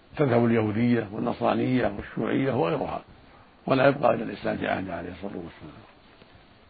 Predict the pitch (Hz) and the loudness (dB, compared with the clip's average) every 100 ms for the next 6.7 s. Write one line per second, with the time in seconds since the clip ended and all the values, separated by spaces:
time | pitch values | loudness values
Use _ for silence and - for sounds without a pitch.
0 | _ _ - - _ - 123 131 147 127 | _ _ -20 -20 _ -10 -2 6 6 6
1 | 120 127 131 131 120 123 127 117 120 113 | 0 -2 2 4 6 4 4 2 0 -2
2 | 95 127 107 - 90 92 - 127 123 - | 0 2 0 -4 -6 -6 -2 2 2 0
3 | - _ - - _ - - - - 101 | -20 _ -20 -20 _ -20 -20 -20 -10 -6
4 | 117 127 117 120 120 117 107 98 101 117 | 0 2 4 2 0 0 0 0 -2 0
5 | 127 101 104 104 113 107 127 101 92 87 | 0 0 0 2 2 0 -2 -2 -4 -4
6 | 85 95 95 87 - 92 101 | -10 -10 -10 -10 -12 -10 -8